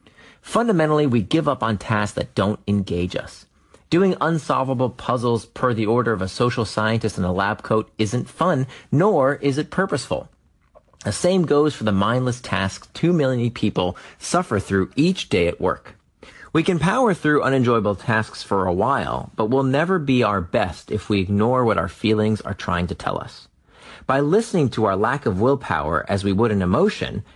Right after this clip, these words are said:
as a helpful decision-making assistant working in concert with our logical capabilities, we can find new paths that may not require us to do things we fundamentally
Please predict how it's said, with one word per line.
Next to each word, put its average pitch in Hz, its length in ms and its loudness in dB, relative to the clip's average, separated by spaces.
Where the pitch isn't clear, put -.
as 87 160 -2
a 98 40 0
helpful 156 360 -2
decision-making 104 760 0
assistant 87 500 -2
working 117 340 0
in 92 160 0
concert - 460 -4
with 82 140 -2
our 87 120 0
logical 95 500 -2
capabilities, - 800 -2
we 135 100 2
can 135 160 0
find 131 400 0
new 202 220 4
paths - 580 -6
that 95 140 0
may 127 260 2
not 170 160 0
require 110 460 0
us 104 180 -2
to 101 60 -4
do 135 260 2
things 76 340 -6
we 92 100 -4
fundamentally 98 580 0